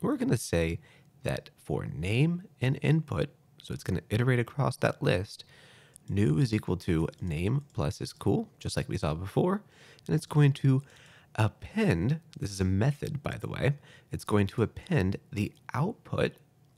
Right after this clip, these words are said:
list, and it's gonna append it, input, eh, append it with this new formatted text, and it's gonna return an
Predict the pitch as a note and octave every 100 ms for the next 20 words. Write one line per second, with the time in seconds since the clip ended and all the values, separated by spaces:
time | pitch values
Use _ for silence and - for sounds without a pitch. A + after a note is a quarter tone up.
0 | _ E2+ D#2+ E2 E2+ - - - - -
1 | - - - _ - A2 G#2+ A2 - A2+
2 | G#2 - F#2+ A2 F#2+ F#2 - - G#2+ G#2
3 | G2+ F2 - G#2 - - - F#2+ F#2 -
4 | F3 F2 - - F#2 - D2+ - F#2+ F#2
5 | F2 E2+ - _ - - F2+ F2 C#2 -
6 | - A2 E3 - _ - - - - -
7 | - - - - E3 D3 - F#2+ F#2+ F#2+